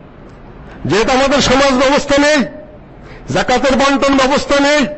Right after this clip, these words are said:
ধনী গরিবের হিসাব নেই, সরকার চাইয়া নেয় জাকাত বোর্ড গঠন করে, কেউ কেউ নেওয়ার সময় আছে কিন্তু দেওয়ার সময় নেই, খালি নিবেন, দিবেন না,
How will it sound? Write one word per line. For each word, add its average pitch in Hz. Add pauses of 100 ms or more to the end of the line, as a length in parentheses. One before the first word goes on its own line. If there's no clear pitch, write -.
(760)
ধনী 185
গরিবের 262
হিসাব 262
নেই, 277 (800)
সরকার 254 (1200)
চাইয়া 262
নেয় 269
জাকাত 247
বোর্ড 233
গঠন 226
করে, 214
কেউ 185
কেউ 131
নেওয়ার 220
সময় 285
আছে 175 (360)
কিন্তু 180
দেওয়ার 202
সময় 156
নেই, 110 (1900)
খালি 190
নিবেন, 233
দিবেন 233
না, 202